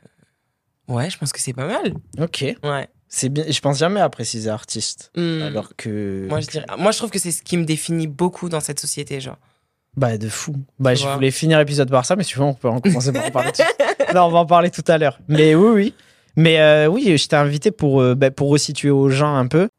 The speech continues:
Speaker 2: T'as sorti en deux mille vingt, fin deux mille vingt, c'est ça ?
Speaker 1: Ouais.
Speaker 2: Ouais. Je fais genre, mais je me souviens très bien de la date en vrai.
Speaker 1: Moi, j'ai douté.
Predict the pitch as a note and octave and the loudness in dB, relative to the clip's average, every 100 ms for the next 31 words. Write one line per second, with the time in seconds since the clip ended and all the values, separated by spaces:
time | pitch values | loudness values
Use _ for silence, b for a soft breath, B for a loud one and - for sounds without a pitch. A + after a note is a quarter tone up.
0 | - C3+ - D3+ - F#3 C#3+ A2+ A2 A2+ | -2 -2 -2 -6 -4 -4 -2 -2 -4 -2
1 | C3 C#3+ D3 E3 - E3+ E3 E3 D#3 D#3+ | 0 0 0 -2 -2 -2 -2 -4 -4 -6
2 | C#3+ C3+ C#3+ - D3 C3+ - _ _ A2+ | -6 -8 -8 -6 -6 -8 -12 _ _ -8
3 | G2+ _ _ _ _ C3 A2+ - C#3 D3 | -8 _ _ _ _ -4 -4 0 0 2
4 | D3 B2 B2 - C3 A#2 A#2+ - D#3+ D3+ | -2 -4 -8 -6 -4 -6 -8 -4 -2 0
5 | D3+ C3 C3 B2+ B2+ B2 C3 D#3 G3 G#3 | 0 0 0 -2 -2 -4 -2 0 -2 -2
6 | F3 F3 G3+ - | -6 -6 -6 -6